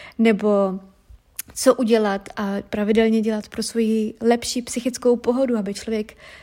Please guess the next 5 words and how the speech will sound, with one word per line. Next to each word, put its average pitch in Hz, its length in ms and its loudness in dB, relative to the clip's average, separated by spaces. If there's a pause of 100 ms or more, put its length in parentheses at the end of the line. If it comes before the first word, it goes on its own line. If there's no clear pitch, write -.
(200)
lépe 240 320 6
zvládal 233 560 2
běžné 226 460 0
fungování, 226 720 -2
nebo 202 240 -4